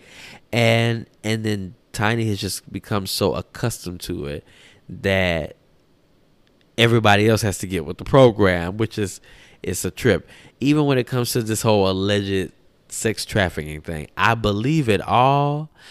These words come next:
I didn't at first, but I believe it all. I believe that it's all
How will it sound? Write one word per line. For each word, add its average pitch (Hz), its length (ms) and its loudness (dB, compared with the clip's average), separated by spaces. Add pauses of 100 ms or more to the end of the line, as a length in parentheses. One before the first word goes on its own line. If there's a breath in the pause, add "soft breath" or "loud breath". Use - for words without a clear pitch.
(140 loud breath)
I 147 140 2
didn't 131 360 0
at 117 200 0
first, 143 560 2 (300 loud breath)
but 127 100 -2
I 123 100 2
believe 127 480 2
it 127 80 2
all. 127 460 4
I 110 120 2
believe 104 580 -2
that 98 180 0
it's 87 260 -4
all 85 540 0